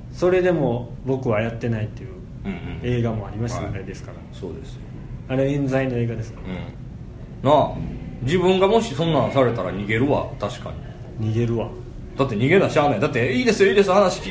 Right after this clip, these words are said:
Speaker 2: なんぼでもしますよ」っつって、その、何、駅員さんがいる事務室みたいなとこ行ったら終わりやとか言うもんね。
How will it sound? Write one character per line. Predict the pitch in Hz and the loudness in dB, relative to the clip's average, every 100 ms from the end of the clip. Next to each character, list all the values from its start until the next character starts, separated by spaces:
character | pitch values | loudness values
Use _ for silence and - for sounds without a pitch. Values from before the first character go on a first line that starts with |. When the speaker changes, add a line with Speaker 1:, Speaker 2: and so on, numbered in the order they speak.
| 185 196 170 | -2 0 6
Speaker 2:
な | 175 | 6
ん | |
ぼ | 196 | 6
で | 214 | 4
も | 202 | 4
し | 190 | 2
ま | 190 | 2
す | - | 6
よ」 | 165 | 6
っ | - | 4
つ | - | 4
っ | |
て、 | 139 | 4
そ | 127 | 6
の、 | 139 139 139 143 | 4 2 0 2
何、 | 127 143 147 | 2 2 0
駅 | 143 | 0
員 | 170 160 | 0 4
さ | 165 | 4
ん | 160 | 6
が | |
い | 151 | 4
る | 147 | 4
事 | 120 | 2
務 | 131 139 | 2 2
室 | - 120 | 0 -2
み | 107 | 2
た | 101 | 0
い | |
な | |
と | 90 | 2
こ | |
行 | 120 | 0
っ | |
た | 101 | 4
ら | |
終 | 110 | 4
わ | 113 | 4
り | |
や | 104 | 0
と | - | -2
か | |
言 | 98 | -4
う | |
も | 92 | -4
ん | |
ね。 | - | -8